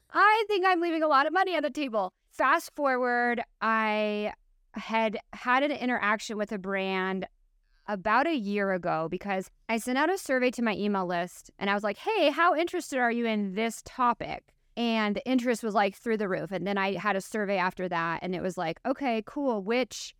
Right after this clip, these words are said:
brand would you be interested in learning more about?" And by far, everybody wanted this one specific brand. So I reached out to that brand, and I said, I sent a screenshot of the survey, and I was like,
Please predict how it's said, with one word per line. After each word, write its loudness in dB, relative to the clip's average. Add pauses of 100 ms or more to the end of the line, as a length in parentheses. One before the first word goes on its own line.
brand 2 (140)
would -2
you -2
be -2
interested 0
in -2 (340)
learning 2
more 2
about?" 0 (100)
And 0 (220)
by 2
far, 2 (300)
everybody 2
wanted 0
this -4
one -2
specific -6
brand. -6 (600)
So -4
I 0
reached -2
out 4
to -8
that 2
brand, 2
and 0
I 0
said, -4 (120)
I -2
sent -2
a -2
screenshot -2
of 0
the -2
survey, -4 (280)
and -2
I 4
was 0
like, -2